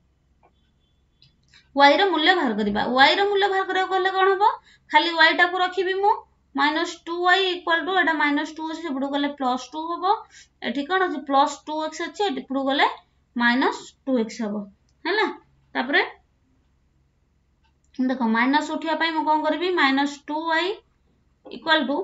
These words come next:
ଏପଟେ ମୁଁ ଏଟାକୁ ଲେଖିଦେବି ମାଇନସ୍ ଟୁ ଏକ୍ସ ପ୍ଲସ୍ ଟୁ। ତ ଏଟା ଏତେ ବଡ଼ କଲେ, ମୁଁ, ଦେଖ, ମୁଁ କହୁଛି, ନ-, ଏମିତି ବି କରିପାରିବା, ନହେଲେ ଏଇଟା minus ଉଠିଲେ ଏପଟରେ କ'ଣ ହବ? ଏପଟରେ minus ଗୁଣ ହେଇଯିବ,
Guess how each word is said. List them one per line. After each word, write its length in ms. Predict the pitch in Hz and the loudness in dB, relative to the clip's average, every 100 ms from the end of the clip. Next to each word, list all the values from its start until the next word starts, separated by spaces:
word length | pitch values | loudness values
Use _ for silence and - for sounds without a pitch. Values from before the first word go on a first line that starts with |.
| - _ - 240 | -8 _ -14 -6
ଏପଟେ 240 | 285 294 | -2 -2
ମୁଁ 180 | 302 349 403 381 - | -2 -2 -2 -4 -6
ଏଟାକୁ 240 | 262 277 302 | -4 -2 -2
ଲେଖିଦେବି 340 | 277 277 302 330 | -2 -2 -4 0
ମାଇନସ୍ 340 | 277 262 285 285 - | 0 2 0 -4 -10
ଟୁ 80 | 294 320 392 | -8 -4 -4
ଏକ୍ସ 180 | - 208 - _ _ _ _ _ _ _ _ | -6 -16 -20 _ _ _ _ _ _ _ _
ପ୍ଲସ୍ 260 | 294 311 311 - | 0 0 0 -4
ଟୁ। 100 | 370 415 - _ _ - | -2 -2 -4 _ _ -4
ତ 100 | 302 | -2
ଏଟା 140 | 294 320 | 0 0
ଏତେ 180 | 285 - 285 | 0 -2 -2
ବଡ଼ 140 | 330 330 | 0 0
କଲେ, 240 | 330 330 339 349 | 0 2 2 2
ମୁଁ, 300 | 311 311 311 311 254 | -2 -2 -2 0 0
ଦେଖ, 120 | 302 254 | 0 2
ମୁଁ 80 | 262 262 | 2 0
କହୁଛି, 300 | 247 196 226 - _ _ 254 | -4 -4 -8 -12 _ _ -4
ନ-, 340 | 254 254 254 - 277 | 0 0 0 -2 -2
ଏମିତି 240 | 330 359 359 | -2 -2 -2
ବି 40 | 349 | 0
କରିପାରିବା, 480 | 359 359 381 392 494 - - - | 0 0 0 4 4 2 -10 -4
ନହେଲେ 240 | 285 330 359 | 0 4 6
ଏଇଟା 120 | 339 320 | 6 4
minus 360 | 294 302 349 359 | 2 2 0 -2
ଉଠିଲେ 340 | 349 403 359 403 403 - - 262 | -2 0 2 0 -2 -14 -8 -8
ଏପଟରେ 340 | - 320 339 349 | -2 -2 0 2
କ'ଣ 80 | 370 | 2
ହବ? 100 | 330 285 | 2 0
ଏପଟରେ 240 | 311 302 311 | -2 -2 0
minus 300 | 311 339 339 | 0 -2 -4
ଗୁଣ 120 | 339 349 | -2 0
ହେଇଯିବ, 340 | 370 359 403 | 0 -2 -2